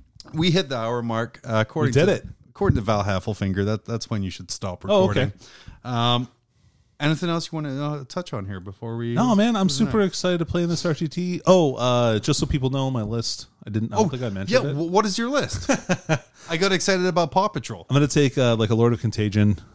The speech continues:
Speaker 2: I'm gonna take a Malignant Plaguecaster. I'm gonna take a, a Malignant, not a Malignant, I don't know. The
Speaker 1: The Malignant
Speaker 2: Plague Spitter guy.
Speaker 1: Plaguecaster. Oh, the
Speaker 2: Foul Blightspawn.
Speaker 1: Foul Blightspawn.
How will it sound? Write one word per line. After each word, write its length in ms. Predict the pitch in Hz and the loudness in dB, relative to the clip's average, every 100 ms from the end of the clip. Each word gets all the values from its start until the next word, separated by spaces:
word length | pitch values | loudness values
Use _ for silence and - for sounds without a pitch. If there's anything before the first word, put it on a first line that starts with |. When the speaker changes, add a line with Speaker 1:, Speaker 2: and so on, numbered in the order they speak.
| - - | -8 2
Speaker 2:
I'm 80 | |
gonna 140 | 104 98 | 4 4
take 380 | - 98 95 - 98 | 4 4 2 -2 -2
a 120 | 92 | 2
Malignant 300 | 98 98 87 | 4 2 2
Plaguecaster. 680 | 104 92 95 85 - 95 90 | -2 -4 -4 -4 -4 -4 -4
I'm 140 | - | -6
gonna 160 | 107 98 | -4 0
take 200 | 104 98 | 0 0
a, 320 | 92 90 87 87 _ _ - - - | 0 0 -2 -6 _ _ -20 -20 -8
a 200 | 92 92 | -4 -2
Malignant, 520 | 98 104 101 101 101 _ _ _ _ _ | 0 2 2 0 -2 _ _ _ _ _
not 140 | 98 90 | -2 0
a 20 | |
Malignant, 480 | 82 82 80 85 - | 0 0 0 -4 0
I 60 | 110 | 0
don't 100 | 87 | 0
know. 180 | 82 - _ _ _ - | -2 -6 _ _ _ -4
The 200 | 107 95 | -2 -2
Speaker 1:
The 100 | 120 | 0
Malignant 460 | 120 123 127 123 | 0 0 2 2
Speaker 2:
Plague 200 | 127 131 131 | 2 0 0
Spitter 20 | |
guy. 80 | 123 | -2
Speaker 1:
Plaguecaster. 240 | 123 127 | -4 -2
Oh, 220 | 147 143 | 2 2
the 240 | 123 120 - _ _ _ _ _ _ _ _ - - _ _ _ - | 2 -2 -4 _ _ _ _ _ _ _ _ -20 -20 _ _ _ 0
Speaker 2:
Foul 160 | 117 104 | 0 0
Blightspawn. 400 | 104 - 117 - | -4 -6 -10 -4
Speaker 1:
Foul 240 | - 131 | 0 2
Blightspawn. 400 | 117 101 95 85 | 2 -2 -8 -10